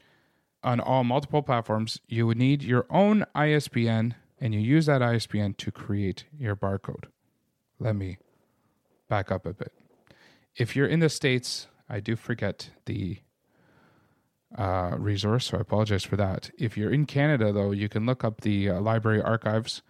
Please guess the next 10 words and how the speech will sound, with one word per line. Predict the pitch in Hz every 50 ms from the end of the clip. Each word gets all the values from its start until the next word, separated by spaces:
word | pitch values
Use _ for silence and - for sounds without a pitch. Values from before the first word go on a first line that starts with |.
| _ _ _ _ _ _ _ _ _ _ _ _
um, | - - 98 95 92 90 87 87 87 87 90 - - _ _ _ - _
Canadian | - - 120 117 117 117 110 110 110 104 101 95
barcode | 107 107 104 101 - 113 107 104 104 107 - - - _ _ _
creator | - - 107 104 104 104 98 101 104 107 101
or | 85 101 104
I | - 110 113 110
S | 104 -
B | - - 110
N | 107 107 104
creator, | - 107 107 104 104 92 -